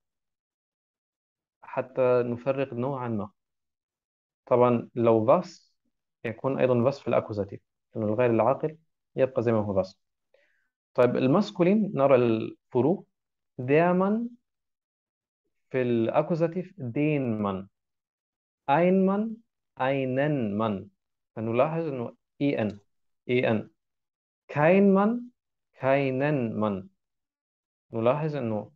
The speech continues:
في الآخر إي إن. الباقي أصلا نفس الشيء، يعني لم يتغير أي شيء، هو الماسكولين بس هي، هو الموضوع. فنويترال das Kind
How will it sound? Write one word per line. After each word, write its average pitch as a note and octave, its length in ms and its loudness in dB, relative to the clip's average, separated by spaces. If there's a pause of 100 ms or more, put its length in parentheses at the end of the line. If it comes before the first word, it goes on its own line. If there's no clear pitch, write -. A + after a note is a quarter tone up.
في A#2+ 60 -6
الآخر C#3+ 440 0 (220)
إي B2 160 2
إن. F#2+ 160 -6 (1600)
الباقي F#3+ 520 4
أصلا G#3 420 0 (600)
نفس F3 240 0
الشيء، A2+ 400 -6 (600)
يعني A2 160 2
لم D3+ 220 4
يتغير C#3+ 400 2
أي C#3 160 2
شيء، G2+ 220 -8
هو A2+ 180 -4
الماسكولين E3+ 540 0
بس E3+ 340 0 (220)
هي، D3 260 -2
هو D3 160 -2
الموضوع. A2 440 -2 (600)
فنويترال C3+ 920 0
das E3 120 2
Kind G#3+ 420 -6